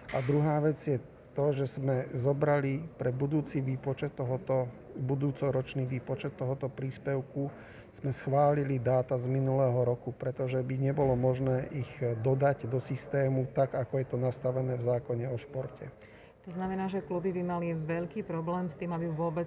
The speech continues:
Speaker 2: sa dožili konca roka po týchto takmer troch mesiacoch koronakrízy a stopke, ktorú mali?
Speaker 1: Nie, to nie. E,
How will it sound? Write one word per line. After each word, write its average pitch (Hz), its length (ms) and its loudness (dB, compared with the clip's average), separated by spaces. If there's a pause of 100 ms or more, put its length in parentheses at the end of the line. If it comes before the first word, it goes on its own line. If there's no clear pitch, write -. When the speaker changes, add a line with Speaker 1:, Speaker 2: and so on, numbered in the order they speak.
Speaker 2:
sa 175 160 -6
dožili 196 480 -2
konca 175 400 -6
roka 196 320 -4
po 170 160 -6
týchto 170 560 -6
takmer 170 320 -4
troch 165 160 -6
mesiacoch 170 640 -4
koronakrízy 165 960 -2
a 160 240 -4
stopke, 156 480 -8
ktorú 196 320 -4
mali? 226 240 -2 (640)
Speaker 1:
Nie, 147 240 4
to 127 160 0
nie. 143 400 2
E, - 80 -16